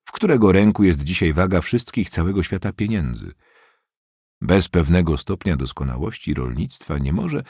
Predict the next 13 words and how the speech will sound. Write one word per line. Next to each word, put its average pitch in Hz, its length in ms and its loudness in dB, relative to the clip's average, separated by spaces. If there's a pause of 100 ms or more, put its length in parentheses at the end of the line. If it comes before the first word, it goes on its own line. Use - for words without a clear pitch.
(120)
w - 100 -16
kraju 101 360 0
ani 143 260 -2
powstać, 127 640 -10
ani 95 240 4
się 87 160 2
zawziąć, 87 560 2 (220)
ani 95 280 4
wydoskonalić 92 760 2
przemysł, 85 680 -4
rękodzieła 73 520 0
i 69 60 -4
fabryki. 67 580 -8